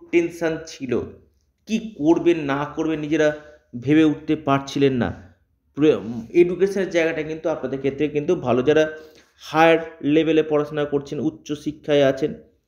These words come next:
প্রাইমারি লেভেলে যারা পড়াশোনা করছেন তাদের ক্ষেত্রে কিন্তু ভালো। অর্থাৎ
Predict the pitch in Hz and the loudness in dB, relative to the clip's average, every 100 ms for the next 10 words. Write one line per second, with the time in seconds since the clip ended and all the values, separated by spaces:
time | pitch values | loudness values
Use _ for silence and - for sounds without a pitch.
0 | _ _ _ _ _ _ - 147 165 170 | _ _ _ _ _ _ 4 6 6 4
1 | 165 160 165 156 151 147 147 147 147 147 | 4 4 4 4 2 2 0 -2 -2 -4
2 | 147 147 160 165 - _ _ - 139 139 | -2 -4 -6 -10 -14 _ _ -6 -4 -2
3 | 135 139 143 147 135 113 107 78 - - | -2 -2 -4 -2 -2 0 -2 -2 -6 -20
4 | _ _ _ _ _ _ _ _ - 143 | _ _ _ _ _ _ _ _ -4 0
5 | 165 | 2